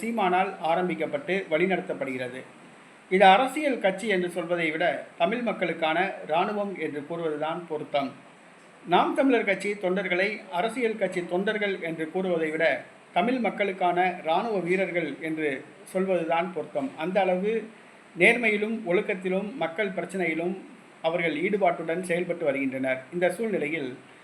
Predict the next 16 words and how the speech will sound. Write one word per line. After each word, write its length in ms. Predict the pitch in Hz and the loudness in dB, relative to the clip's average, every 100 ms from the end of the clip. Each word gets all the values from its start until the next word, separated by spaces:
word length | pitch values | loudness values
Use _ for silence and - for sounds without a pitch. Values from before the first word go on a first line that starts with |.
| - - 151 | -20 -10 2
நாம் 260 | 190 277 | 2 4
தமிழர் 300 | 269 226 190 | 0 0 0
கட்சியை 500 | 175 170 175 180 208 185 | 0 -2 0 0 0 -6
ஒரு 180 | 165 | -6
பிரபல 420 | 156 175 180 175 147 | -2 0 2 2 2
நடிகை 480 | 156 185 180 180 - 165 | 0 -2 0 -2 0 2
பாராட்டியுள்ளார். 640 | 170 165 147 139 131 131 - | 4 2 -2 -4 -4 -6 -6
ஆம், 300 | 170 156 143 - - - - - - - - - - - - - - - | 0 0 -2 -12 -20 -20 -20 -20 -20 -20 -20 -20 -20 -20 -20 -20 -12 2
பிரபல 320 | 208 214 190 | 6 8 8
பின்னணி 340 | 190 233 277 269 | 6 0 2 4
பாடகி 480 | 196 185 175 214 214 | 4 4 0 -2 -6
சுசித்ரா 520 | 208 196 220 190 185 - - - | -4 -4 -2 4 4 4 -4 -8
இன்று 480 | 165 180 185 156 143 - | -4 -2 0 0 0 4
பாராட்டியுள்ளார். 760 | 175 180 175 147 139 135 135 | 4 4 0 -4 0 0 0
அதாவது, 560 | 165 180 175 175 156 170 - - - - - | 0 0 0 0 -4 -4 -12 -20 -20 -10 2
தமிழ்நாட்டில் 720 | 180 262 269 240 233 254 247 | 4 4 2 2 -2 -6 -6